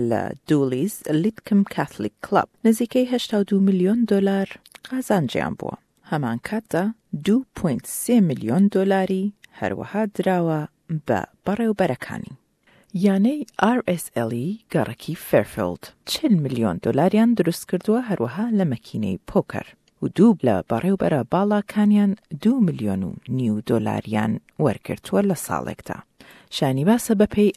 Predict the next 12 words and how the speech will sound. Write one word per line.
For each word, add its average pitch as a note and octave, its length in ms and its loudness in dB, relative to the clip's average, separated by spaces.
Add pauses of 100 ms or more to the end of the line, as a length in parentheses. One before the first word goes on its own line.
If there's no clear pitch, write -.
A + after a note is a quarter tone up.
(100)
ئامارەکان، A#2+ 680 2 (180)
گەڕەکی G3+ 500 -2 (120)
فێرفیلد - 600 -2 (380)
یەکێکە B2 580 -2 (360)
لە F3+ 140 2
هەژارترین F#3+ 720 2 (260)
لە C3+ 140 -4
نیو G2+ 140 -4 (140)
ساوت - 300 -2
وێلز. - 300 -2 (320)
ئاماری B2 400 0 (100)
نوێی G3 420 4